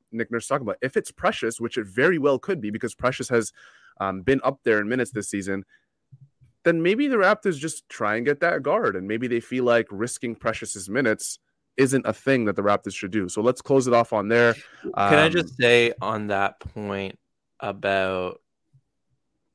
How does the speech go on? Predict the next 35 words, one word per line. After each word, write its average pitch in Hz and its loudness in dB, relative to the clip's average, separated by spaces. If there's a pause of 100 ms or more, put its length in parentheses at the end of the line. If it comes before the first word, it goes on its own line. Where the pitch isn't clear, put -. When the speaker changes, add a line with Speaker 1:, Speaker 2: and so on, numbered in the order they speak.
(140)
Speaker 2:
I, 151 0
you 151 2
know, 143 4
like, 127 4 (840)
I 135 6
think 175 0
me 143 4
and 185 2
Samson 120 0
talked 104 -4
about 101 -2
this 98 -6
when 104 -6
he 110 -6
was 104 -6
on 98 -6
the 98 -8
show. 101 -4
Like, 101 -6
I, 120 -2 (400)
I'm 151 2
not 214 6 (220)
sure 123 2
I 117 2
believe 104 -4
the 101 -6
idea 107 -6
that 101 -8
Masai 101 -8
doesn't 101 -10
want 101 -10
a 98 -12
traditional 98 -10
big. 82 -8
Like, 107 -2